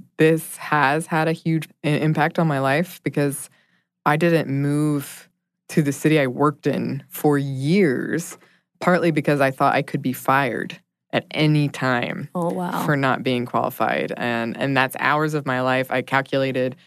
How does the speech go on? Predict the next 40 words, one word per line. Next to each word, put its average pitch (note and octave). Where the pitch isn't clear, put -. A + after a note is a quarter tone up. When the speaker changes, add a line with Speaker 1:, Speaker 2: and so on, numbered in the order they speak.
Speaker 1:
commuting C3+
two F3
thousand C#3
three C#3
hundred B2+
forty-nine B2
hours A#2
at -
least. -
And C#3+
living F3
with F3
that D#3
undercurrent D3
of C#3
"I'm C#3
not C3+
good C3+
enough, C3
I C#3+
could C#3+
be C#3+
found C#3
out C3
at -
any C#3+
moment," C3+
is D3+
extremely F3+
detrimental C#3+
to -
your B2+
work C3+
and E3
to A3
your G#3
overall D#3+
self-esteem. C3+
Because, F3
Speaker 2:
Right. B3